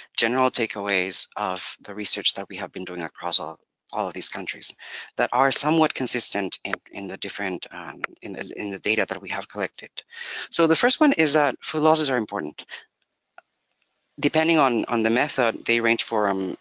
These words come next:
eight to twenty-six percent. Um, and in here, what we have is, again, when I explain the methods, the S is the subjective method, C is the categories method, A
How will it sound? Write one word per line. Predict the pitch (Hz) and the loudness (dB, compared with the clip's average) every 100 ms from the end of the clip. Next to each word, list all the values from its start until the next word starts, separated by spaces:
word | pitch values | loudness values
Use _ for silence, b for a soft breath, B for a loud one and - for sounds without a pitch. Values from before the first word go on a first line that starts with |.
| - | -2
eight | 117 - | -2 -2
to | - 107 101 | -2 -2 -2
twenty-six | - 113 - 104 | 0 -2 0 -2
percent. | - 98 127 110 104 - B B B B B B _ _ - | -4 -2 0 0 -2 -6 B B B B B B _ _ -6
Um, | 98 92 - | -2 -2 -2
and | 123 | 0
in | 127 | 2
here, | 123 196 202 185 170 156 - _ | 2 4 6 8 8 6 4 _
what | - 123 | -4 -2
we | 117 135 | -2 0
have | 143 139 | 2 4
is, | 131 113 | 4 2
again, | 113 127 123 120 113 92 | 0 2 2 2 0 -4
when | 120 | 0
I | 117 | 0
explain | 113 127 120 | 0 0 2
the | |
methods, | 127 131 - 117 - - _ _ | 0 -2 -2 -4 -4 -10 _ _
the | 120 110 104 | -6 -4 -2
S | 127 123 | -2 -2
is | 123 107 | -4 -4
the | 113 | -2
subjective | 123 110 131 - - | -2 -2 -4 -4 -4
method, | 113 107 110 104 - - | -2 -2 -4 -6 -10 -10
C | - 131 104 | -4 -2 -2
is | 110 | -4
the | 110 | -4
categories | 120 120 113 104 | -2 0 -2 -4
method, | 113 104 98 - | -6 -6 -8 -4
A | 110 107 104 | 0 2 0